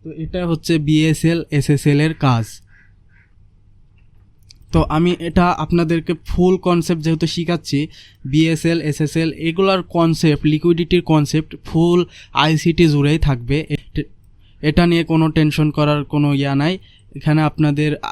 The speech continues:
বোঝাই দিই যে ব্রেকার ব্লকটা কি। এখানে দেখেন প্রথমে বাই সাইড লিকুইডিটি নিল all time হাইয়ে, বাই সাইড লিকুইডিটি নিল। নেওয়ার পরে এখানে যে অর্ডার ব্লকটা আছে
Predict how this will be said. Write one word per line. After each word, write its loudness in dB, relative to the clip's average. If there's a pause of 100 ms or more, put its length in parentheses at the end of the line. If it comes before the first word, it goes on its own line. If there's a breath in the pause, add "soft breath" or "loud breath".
(120)
বোঝাই -2
দিই -2
যে -2
ব্রেকার 0
ব্লকটা -2
কি। -8
এখানে -2
দেখেন 0
প্রথমে 2
বাই 0
সাইড -2
লিকুইডিটি 0
নিল 0 (480 soft breath)
all 2 (120)
time 4
হাইয়ে, 0 (340 soft breath)
বাই 0
সাইড 0
লিকুইডিটি 2
নিল। 2
নেওয়ার 0
পরে -2
এখানে -2
যে 0
অর্ডার -2
ব্লকটা -2
আছে -4